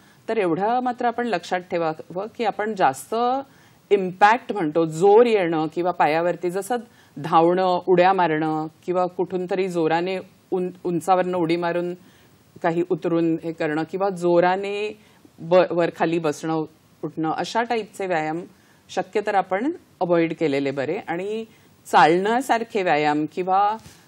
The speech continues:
अ, स-, जे सायकलवर, स्टॅटिक सायकल असतात त्याच्यावर बसून म्हणजे गुडघ्यावरती, सांध्यावर लोड, भार कमी येईल अशा प्रकारचे व्यायाम जास्त आपल्यासाठी संयुक्तिक राहू शकतात.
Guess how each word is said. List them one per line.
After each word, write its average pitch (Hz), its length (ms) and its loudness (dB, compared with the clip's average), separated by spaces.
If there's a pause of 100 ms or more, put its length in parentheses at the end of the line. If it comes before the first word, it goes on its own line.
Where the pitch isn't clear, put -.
(140)
अ, 156 260 -2
स-, - 220 -14
जे 185 200 -4
सायकलवर, 196 800 0
स्टॅटिक 165 500 0
सायकल 160 460 -2
असतात 135 260 -4
त्याच्यावर 196 420 -2
बसून 156 380 -4
म्हणजे 170 180 -2
गुडघ्यावरती, 190 880 -2
सांध्यावर 175 540 -4
लोड, 190 440 -2 (360)
भार 165 420 2
कमी 208 420 -2
येईल 147 260 0
अशा 147 180 -4
प्रकारचे 196 440 -6
व्यायाम 180 300 -4 (560)
जास्त 190 360 -2 (720)
आपल्यासाठी 202 560 -4
संयुक्तिक 139 560 -4
राहू 127 180 -6
शकतात. - 380 -18